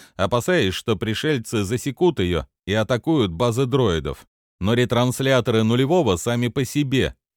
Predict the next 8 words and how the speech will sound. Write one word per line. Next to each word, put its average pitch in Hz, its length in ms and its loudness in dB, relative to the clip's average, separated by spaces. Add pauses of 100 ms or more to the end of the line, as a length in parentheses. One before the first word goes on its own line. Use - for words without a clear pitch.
и 110 120 0
к - 80 -4
инфраструктуре 131 880 -2
слияния 120 640 -2
никакого 113 540 0
отношения 117 680 -2
не 120 240 0
имеют. 101 440 -2